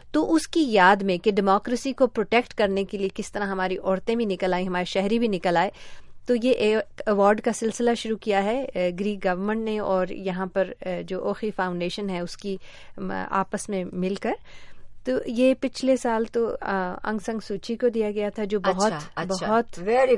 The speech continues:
Speaker 2: good۔ اب، آ، سننے والوں کو ہم بتاتے چلیں کہ یہ انعام جو دوسری بار اب دیا جا رہا ہے، پہلی بار،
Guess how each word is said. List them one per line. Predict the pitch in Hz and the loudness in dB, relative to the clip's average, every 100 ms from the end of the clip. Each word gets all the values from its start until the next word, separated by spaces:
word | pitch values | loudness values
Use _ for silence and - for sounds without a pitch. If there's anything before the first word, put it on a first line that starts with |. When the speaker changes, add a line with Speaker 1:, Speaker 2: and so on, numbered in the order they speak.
| 185 | 4
Speaker 2:
good۔ | 175 - | 2 4
اب، | 202 226 170 | 4 4 2
آ، | 202 185 170 | 2 4 2
سننے | - 208 | -2 -2
والوں | 208 208 208 | 4 4 2
کو | 196 196 | -2 -2
ہم | 175 | -2
بتاتے | 175 175 165 196 | -2 0 0 0
چلیں | 190 208 220 - - - | -4 -4 -6 -10 -16 -8
کہ | 208 | 2
یہ | 214 - | 2 4
انعام | 196 202 196 | 0 0 0
جو | 202 - | -2 -4
دوسری | - 170 208 - 240 | -14 -8 -8 -4 2
بار | 196 185 | 4 4
اب | 185 160 | 2 2
دیا | 180 | 2
جا | 190 190 190 | 4 2 2
رہا | |
ہے، | 196 | 2
پہلی | 190 175 180 | 2 0 0
بار، | 165 175 | 0 0